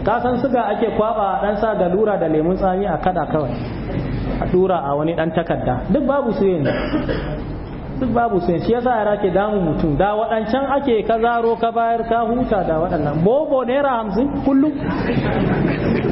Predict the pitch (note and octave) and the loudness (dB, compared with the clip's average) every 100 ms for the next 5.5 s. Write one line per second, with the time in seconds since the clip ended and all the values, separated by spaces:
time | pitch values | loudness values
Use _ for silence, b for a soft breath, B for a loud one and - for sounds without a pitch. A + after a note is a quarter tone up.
0 | - - - - D4+ B3 D#4+ D4+ D4+ - | 0 0 -2 -2 0 2 2 2 0 0
1 | - - - - - B3 C#4 C#4+ D4 C#4 | -4 -4 -6 -6 -4 0 0 0 0 0
2 | C4 - - - - - - - - - | 0 -2 -4 -4 -6 -6 -6 -8 -8 -8
3 | - - - - C3 F#3+ B2 - - - | -6 -6 -6 -6 -6 -2 -2 -2 -6 -8
4 | - - - - B3+ D4+ A3 A3 G#3+ G#3+ | -8 -8 -6 -2 0 0 0 -2 -2 -2
5 | G#3 G#3+ E3+ D3+ | 0 0 0 0